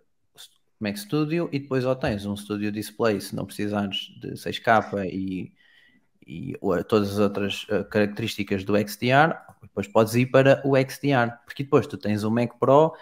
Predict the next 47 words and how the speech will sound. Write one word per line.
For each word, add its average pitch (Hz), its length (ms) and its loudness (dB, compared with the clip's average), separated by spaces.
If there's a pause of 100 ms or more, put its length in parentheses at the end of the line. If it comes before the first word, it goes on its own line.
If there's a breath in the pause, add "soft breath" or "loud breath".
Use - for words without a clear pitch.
(120 loud breath)
que - 120 -4
é - 20 -8
tipo 123 200 -6
para 104 120 2
dois 135 380 4
por - 120 -16
cento 143 480 -2
dos 143 280 0
profissionais. 123 800 -6 (100)
E - 80 -10
ele 101 120 -2
dá 107 120 2
um 110 80 2
exemplo 123 420 2
porque - 200 -2
é 113 60 0
que - 160 -12
o, 110 180 -4
o 110 140 0
M 110 120 0
K 107 120 -4
B 104 100 -2
H 107 120 -4
D 123 80 -2
comprou 101 340 -2
o - 20 0
Mac 107 240 -2
Pro, 143 320 4 (420 loud breath)
foi 127 180 0
para 123 200 6
conseguir 127 480 -2
colocar 113 440 0
um 107 100 0
S 113 200 -2
S 113 220 -2
D 135 200 2
de 101 120 -10
P 113 160 -8
C - 180 -8
I, 123 300 0 (760)
ah, 104 320 -6
com, 98 460 -4
com 104 100 -6
entrada 104 360 0
P 101 140 -6
C 107 180 -4
I, 151 400 -2